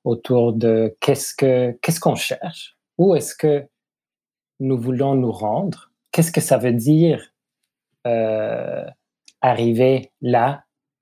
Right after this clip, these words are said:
euh, c'est où, euh, précisément. Euh,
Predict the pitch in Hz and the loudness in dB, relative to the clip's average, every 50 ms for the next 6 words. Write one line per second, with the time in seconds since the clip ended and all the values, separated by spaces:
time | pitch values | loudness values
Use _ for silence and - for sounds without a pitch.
0 | _ _ _ _ _ _ _ _ _ _ _ _ _ _ _ _ 117 117 117 110 | _ _ _ _ _ _ _ _ _ _ _ _ _ _ _ _ -2 -2 0 0
1 | 110 110 107 107 110 110 120 - - - - - - _ _ _ _ _ _ _ | 0 -2 -2 -4 -4 -4 -6 -6 -8 -10 -12 -14 -18 _ _ _ _ _ _ _
2 | _ _ _ _ _ _ _ - - 131 - - 165 170 170 175 - _ _ _ | _ _ _ _ _ _ _ -12 -10 -4 0 0 2 0 0 -4 -12 _ _ _
3 | _ _ _ _ 120 117 117 113 113 - - 131 117 - 123 113 120 117 117 113 | _ _ _ _ -4 -2 -2 -2 -4 -6 -6 -6 -6 -4 -4 -4 -4 -2 -2 -4
4 | 104 107 - _ _ _ - - - - - - - - - _ _ _ _ 131 | -4 -6 -10 _ _ _ -18 -18 -16 -16 -16 -18 -18 -20 -20 _ _ _ _ 2
5 | 123 123 120 120 120 120 120 120 123 | 4 4 4 4 4 4 2 2 2